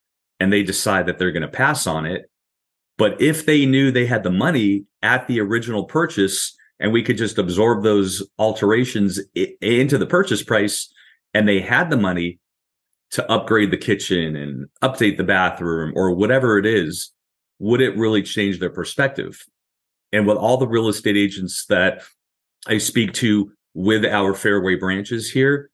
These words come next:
it's unbelievable how many just don't know that you could do that. And they say, "I didn't know you could do that." So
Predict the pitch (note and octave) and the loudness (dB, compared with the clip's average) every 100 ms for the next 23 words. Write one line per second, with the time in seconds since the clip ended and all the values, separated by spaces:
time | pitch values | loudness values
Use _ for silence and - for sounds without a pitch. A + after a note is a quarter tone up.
0 | _ _ _ _ - G#2+ - A2 A#2 A2 | _ _ _ _ -4 -4 -2 0 2 2
1 | A2+ G2+ G2 F2+ F2 A2 G#2+ G2+ G2 F#2+ | 2 0 0 0 0 -2 0 0 0 0
2 | F#2 D#2+ F#2+ F2+ - _ G#2+ G2+ G2 G2 | -2 -2 -4 -4 -10 _ 0 2 2 2
3 | G2 F#2+ F#2 - G2 F2+ F2 E2 B2 G#2 | 4 2 2 0 -2 -2 -4 0 0 2
4 | E2+ F2 F2+ F#2+ F2+ - G2+ F#2 F2+ _ | 0 0 -2 -2 -2 0 2 2 0 _
5 | _ _ G#2 G2+ G2 F#2+ F2 D#2+ F2+ E2 | _ _ 0 2 2 0 -2 -4 -8 -6
6 | D#2 B1+ - - - G2+ F2+ F2 F2 | -4 -6 -10 -12 -6 0 2 2 0